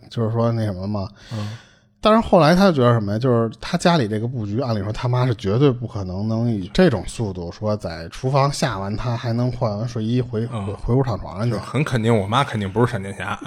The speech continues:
Speaker 1: 对，对，对。
Speaker 2: 啊。
Speaker 1: 然后直到就是后来怎么着啊？就是说，就这个事儿啊，他就一直就是说，那我只能当我看，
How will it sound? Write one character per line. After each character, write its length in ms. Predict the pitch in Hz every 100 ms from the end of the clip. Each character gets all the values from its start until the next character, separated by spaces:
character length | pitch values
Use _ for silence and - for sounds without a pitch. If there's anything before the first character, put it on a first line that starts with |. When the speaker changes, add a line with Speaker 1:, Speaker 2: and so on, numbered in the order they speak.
| 110
Speaker 1:
对， 160 | - 127
对， 160 | 107 101
对。 100 | 98
Speaker 2:
啊。 180 | 82 - - - _ _
Speaker 1:
然 120 | -
后 80 | 147
直 220 | 175 131
到 200 | 165 185
就 100 | 123
是 60 | 117
后 180 | - 120
来 80 | 139
怎 120 | 131
么 80 | -
着 120 | 92
啊？ 180 | 95 98
就 160 | 107
是 80 | 104
说， 180 | 113 123 - -
就 120 | - 117
这 200 | - 165
个 80 | 151
事 120 | 156
儿 60 |
啊， 160 | 95 95
他 100 | 120 151
就 80 | 139
一 200 | 127 117
直 120 | 123
就 120 | 135
是 60 | 110
说， 100 | 120
那 160 | 127
我 120 | 98
只 120 | 110 98
能 180 | 95
当 180 | 110 117
我 200 | 107 85 -
看， 200 | - -